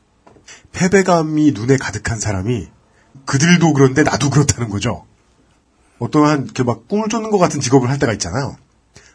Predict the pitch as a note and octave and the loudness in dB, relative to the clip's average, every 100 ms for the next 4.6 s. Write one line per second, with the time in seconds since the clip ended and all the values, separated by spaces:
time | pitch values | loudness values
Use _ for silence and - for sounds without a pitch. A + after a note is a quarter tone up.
0 | - C3+ D3 D3+ F#3 D#3+ A#2+ D#3 G#2+ - | -2 0 2 2 2 2 2 2 2 -2
1 | _ _ - - A3+ C#4+ B3 A#3+ - F3 | _ _ -10 4 6 8 6 4 0 0
2 | F3+ - D3 C3 G2+ - _ _ _ _ | 0 2 0 2 0 -4 _ _ _ _
3 | _ _ _ - C#3+ F#3 E3+ B2 C#3+ D#3 | _ _ _ -4 0 0 0 0 -2 0
4 | A#2+ A#2 A#2 G#2+ A#2 F#2+ | -4 -2 -4 -4 -6 -8